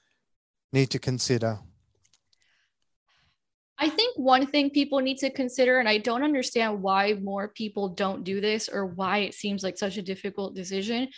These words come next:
Speaker 2: is develop your team and get them the training and the resources that they need. Spend the money to do that.
Speaker 1: Yeah, and I totally hear you on that.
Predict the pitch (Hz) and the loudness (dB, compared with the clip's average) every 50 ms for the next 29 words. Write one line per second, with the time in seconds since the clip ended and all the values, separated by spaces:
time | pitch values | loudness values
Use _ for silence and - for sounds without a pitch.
0 | - - - - 247 247 214 196 247 240 202 226 226 240 277 294 285 254 254 214 | -20 -20 -2 0 0 0 2 2 2 2 4 2 4 4 2 0 0 -2 -4 -4
1 | - - 240 247 262 247 208 196 190 214 214 214 226 220 214 190 185 - - 214 | -4 -4 -2 -2 -2 -2 -2 -2 -2 -2 -2 -2 -4 -4 -4 -6 -8 -8 -6 -6
2 | 208 214 220 214 202 190 185 175 170 170 180 196 208 202 - 190 190 - - 185 | -6 -4 -6 -6 -6 -8 -8 -8 -8 -6 -6 -6 -6 -6 -6 -6 -6 -6 -6 -8
3 | 170 180 180 175 175 170 156 156 156 175 190 - 143 147 - _ _ _ _ _ | -6 -8 -8 -8 -8 -10 -10 -10 -10 -10 -12 -12 -14 -16 -18 _ _ _ _ _
4 | _ _ _ _ _ _ _ _ _ _ _ _ _ - - 226 233 262 277 220 | _ _ _ _ _ _ _ _ _ _ _ _ _ -4 0 0 2 2 0 0
5 | 190 - - - - - - _ _ _ _ _ _ _ _ _ _ _ _ _ | -2 -4 -6 -6 -8 -12 -16 _ _ _ _ _ _ _ _ _ _ _ _ _
6 | _ _ _ _ _ _ - 220 185 170 190 214 202 185 - 151 - - _ _ | _ _ _ _ _ _ -6 -6 -6 -4 -6 -6 -4 -4 -6 -6 -8 -10 _ _
7 | _ _ _ _ _ _ _ _ _ _ _ _ _ _ _ _ _ _ _ _ | _ _ _ _ _ _ _ _ _ _ _ _ _ _ _ _ _ _ _ _
8 | _ 156 151 151 151 143 139 139 156 139 123 - 175 170 165 170 156 143 - 160 | _ 0 2 4 6 6 6 6 4 2 -2 -6 -4 -2 2 2 2 2 4 2
9 | 156 143 139 131 123 117 139 131 127 120 117 113 113 110 113 113 113 113 117 127 | 2 4 2 0 2 4 4 4 4 2 2 0 0 0 -2 0 0 -2 -2 -2
10 | - | -6